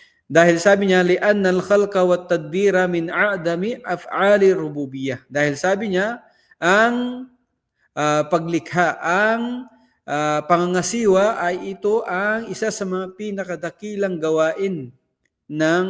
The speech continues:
Panginoon na si Allah Subhanahu wa Ta'ala. Kaya nga dito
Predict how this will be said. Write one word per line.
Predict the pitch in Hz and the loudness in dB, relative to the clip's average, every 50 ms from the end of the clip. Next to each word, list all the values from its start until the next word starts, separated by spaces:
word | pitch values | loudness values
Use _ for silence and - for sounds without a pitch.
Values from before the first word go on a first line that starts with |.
| 190 185 | -4 -6
Panginoon | 185 160 156 151 143 139 143 160 170 180 175 156 135 120 | -6 -4 -4 -4 -6 -6 -6 -4 -4 -4 -4 -4 -6 -10
na | 127 131 | -12 -12
si | - - 135 | -12 -10 -10
Allah | 143 143 139 135 131 | -8 -8 -8 -8 -10
Subhanahu | - 135 123 - - 135 127 123 123 | -10 -14 -12 -10 -10 -8 -8 -6 -6
wa | 123 123 | -8 -8
Ta'ala. | - 120 117 123 131 135 143 135 - _ _ _ _ _ _ _ _ _ _ _ _ _ _ - | -8 -10 -10 -8 -8 -8 -8 -10 -12 _ _ _ _ _ _ _ _ _ _ _ _ _ _ -8
Kaya | 135 135 143 151 156 | -4 -2 -2 0 0
nga | 156 151 147 | 0 -2 -2
dito | 147 165 190 190 190 165 160 180 202 240 - - | 0 0 0 2 2 0 0 0 -2 -6 -12 -20